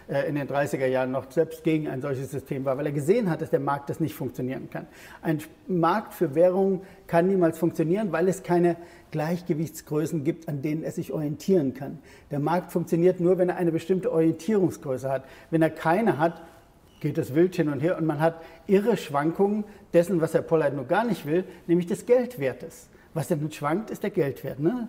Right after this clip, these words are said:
Wechselkursschwankungen sind Schwankungen des Geldwertes im Raum.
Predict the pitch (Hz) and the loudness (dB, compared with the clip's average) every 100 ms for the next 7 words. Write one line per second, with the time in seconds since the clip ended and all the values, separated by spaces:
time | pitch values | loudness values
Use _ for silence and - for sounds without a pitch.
0 | - - - 143 - 175 185 175 190 180 | -12 -20 -8 -6 -4 0 0 2 0 2
1 | 185 165 151 143 - 139 151 185 175 143 | 2 0 -2 -6 -6 -4 -2 0 0 0
2 | - 139 147 143 160 160 113 139 156 127 | -2 -2 -2 -4 -2 -2 -2 -2 -2 -2
3 | 120 | -8